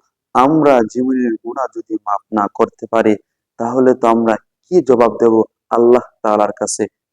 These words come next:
এই জন্যই আসো, রমজানের সময়টুকু রব যেভাবে বলছে সেভাবে কাটাই। যতটুকু কথা বললাম, শুধু যুবক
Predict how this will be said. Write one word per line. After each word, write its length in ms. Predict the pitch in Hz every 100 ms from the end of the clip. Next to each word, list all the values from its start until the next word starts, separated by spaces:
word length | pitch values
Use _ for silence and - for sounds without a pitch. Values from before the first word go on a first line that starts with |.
| -
এই 140 | 120 113
জন্যই 500 | 117 113 123 147 135 _ _ -
আসো, 360 | 131 143 170 151 - - _ - 113
রমজানের 560 | 113 117 113 117 107 -
সময়টুকু 600 | 120 120 110 120 - 139 113 113
রব 280 | 120 160 143 123
যেভাবে 400 | 147 139 151 147 123
বলছে 340 | 123 - 117 104 _ _
সেভাবে 480 | - 110 110 104 101 -
কাটাই। 400 | 104 - - 131 - _ _ -
যতটুকু 440 | 147 175 160 165 165
কথা 280 | 131 - 139
বললাম, 300 | 139 131 117 - _
শুধু 220 | - 165 147 -
যুবক 280 | 151 185